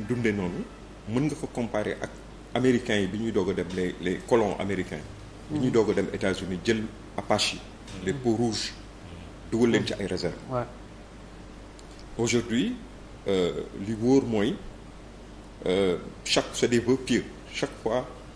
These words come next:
Speaker 1: les gens se réunissent ay, euh, au C I wala leneen ak leneen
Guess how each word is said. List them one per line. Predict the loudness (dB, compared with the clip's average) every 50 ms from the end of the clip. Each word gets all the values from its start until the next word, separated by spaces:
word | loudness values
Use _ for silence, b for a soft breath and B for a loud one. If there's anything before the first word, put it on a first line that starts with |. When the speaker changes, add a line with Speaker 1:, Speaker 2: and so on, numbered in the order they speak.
| -10 0
Speaker 1:
les | 2 2 4
gens | 4 4 2
se | 2 2 2
réunissent | 2 2 2 2 2 0 0 -2 -2 -2 -2
ay, | -2 -2 -2 -6 -10 -14 -10 -6 -4
euh, | -2 -2 -2 -2 -2
au | 0 2
C | 4 4 4
I | 2 2 0 -2 -2 -2 0
wala | 0 2 2 2
leneen | 2 2 0 0 -2
ak | -2 -2
leneen | 0 0 0 0 0